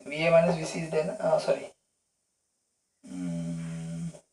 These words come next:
I will, uh, directly write that. Twenty into,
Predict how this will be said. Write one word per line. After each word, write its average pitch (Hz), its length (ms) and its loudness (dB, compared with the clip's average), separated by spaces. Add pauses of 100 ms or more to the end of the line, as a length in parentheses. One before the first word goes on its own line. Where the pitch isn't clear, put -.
(1400)
I - 100 6
will, - 260 2
uh, 131 380 6
directly 135 380 4
write 117 240 -2
that. 120 200 -14 (1300)
Twenty 160 600 0 (840)
into, - 440 -4